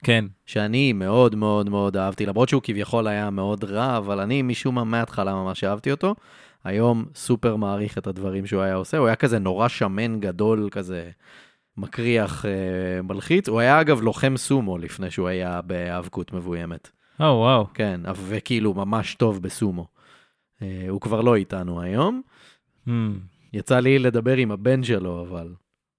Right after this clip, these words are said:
Speaker 2: בעבר.
Speaker 1: מה?
Speaker 2: הבן שלו מאוד פעיל ברדיט, ויצא לנו קצת, אה, לדבר בהודעות כזה.
Speaker 1: חזק.
Speaker 2: קיצר, אז Earthquake היה, אה,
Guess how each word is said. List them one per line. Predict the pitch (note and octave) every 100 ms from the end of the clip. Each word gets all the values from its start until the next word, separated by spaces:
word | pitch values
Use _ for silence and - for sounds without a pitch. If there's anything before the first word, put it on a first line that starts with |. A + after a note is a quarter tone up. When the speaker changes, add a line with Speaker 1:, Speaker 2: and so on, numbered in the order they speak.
| _ -
Speaker 2:
בעבר. | F#2 F2+ F2+ F#2+ F2+ E2+
Speaker 1:
מה? | A2 B3 G#3
Speaker 2:
הבן | G#2 B2+ C3+
שלו | C#3 B2
מאוד | A2+ A#2 C3+ B2
פעיל | C3 A2+ A#2+ A2+
ברדיט, | G#2+ F#2+ A2 A#2 D#3+ - - _ _ _ _ _ -
ויצא | F2+ F2+ F#2 F#2 F#2 F#2 F2+ F2+ F2+ F2+ F#2 - G2+
לנו | F#2+ F#2+
קצת, | F#2 - F#2+ -
אה, | F#2 F#2
לדבר | F#2+ G2 F#2+ G2+
בהודעות | F#2 F2+ F2+ F#2 F#2+ -
כזה. | - F2+ A#2+ G3+ -
Speaker 1:
חזק. | G#2 G#2 G2
Speaker 2:
קיצר, | A#3 A3 D#3+
אז | B2
Earthquake | E3+ G3+ G#3+ - C3 C3+ D#3 - -
היה, | B2+ A#2 A#2+ C3 C3 B2+ B2 A#2 G#2+ G2+ G2 F#2 F2+ F2+ F2+
אה, | F#2 F#2 E2 D#2+ C#2 A1